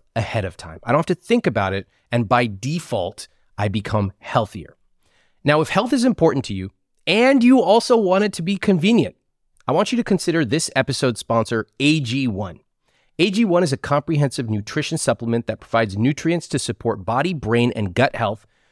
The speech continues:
with pre- and probiotics, adaptogens, antioxidants, and whole food sourced nutrients. With just one scoop of A G one mixed in with water daily,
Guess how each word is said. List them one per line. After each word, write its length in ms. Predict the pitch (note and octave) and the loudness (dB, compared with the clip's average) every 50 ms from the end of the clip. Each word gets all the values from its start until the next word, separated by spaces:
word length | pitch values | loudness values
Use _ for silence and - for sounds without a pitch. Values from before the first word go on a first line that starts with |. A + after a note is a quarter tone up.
| _ _ - | _ _ -4
with 180 | - - - - | -4 -4 -4 -6
pre- 360 | - - - G3 G#3 A3 F#3 | -8 -4 0 2 4 4 4
and 120 | E3+ C#3+ | 2 2
probiotics, 720 | - D3 D3+ D#3 E3 D#3+ D3 A2+ G#2 G#2+ A2+ - - - - | 2 2 2 4 4 4 4 4 2 0 0 -2 -10 -14 -12
adaptogens, 720 | - - G#2+ G#2 B2+ C3+ - - C3+ A#2+ C#3+ C#3+ C#3+ B2+ - | -8 -4 0 2 2 2 2 -2 -2 0 2 2 2 2 0
antioxidants, 800 | - A#2+ B2+ B2 - D#3 D#3 B2 A#2 - - A#2+ G#2 A2 A#2 - - | 0 0 0 2 2 2 2 2 0 -2 -4 -4 -2 -2 -4 -4 -6
and 120 | A2+ G#2 | -6 -6
whole 260 | F#2 - - C3 D3 D3 | -4 -2 0 0 0 0
food 320 | - - - B2+ B2+ B2+ | -2 -2 -2 -2 -2 -2
sourced 420 | - - - G2 G2 G#2 - - _ - | -4 -4 -4 -2 -2 -2 -4 -8 _ -6
nutrients. 680 | - G#2 A#2 D#3+ E3 - - A#2 F#2+ D2+ - - - - _ _ _ _ _ _ _ _ - | -2 2 2 2 2 0 -2 -6 -8 -8 -12 -16 -18 -18 _ _ _ _ _ _ _ _ -4
With 140 | - C3+ - | -4 -2 0
just 200 | - E3 - - | 0 0 0 0
one 300 | A2 A2+ D#3+ G#3 A#3 A#3+ | -2 0 2 4 4 4
scoop 360 | A#3 - - F#3+ F#3+ F3 - | 2 2 0 0 0 0 0
of 180 | - B2+ A2 - - | -2 -2 -2 -2 -2
A 220 | - D3 D#3 E3+ D#3 | -2 0 0 0 -2
G 220 | A2+ B2+ D3+ D3+ | -2 -2 -2 -2
one 420 | C#3 G#2+ A2 G#2+ G2 G2+ A2 - A2 | -2 -2 0 0 0 0 0 2 2
mixed 260 | C#3+ E3 - - - | 2 2 2 0 0
in 140 | F#3 E3 C#3+ | 2 2 2
with 200 | D3 C#3 - - | 0 0 0 2
water 280 | A2+ A#2+ A#2+ A#2 A2+ | 2 4 4 4 0
daily, 460 | G2 - A#2+ C3 B2+ G#2 F2+ F2 F#2 | 0 0 0 0 0 0 -2 -8 -14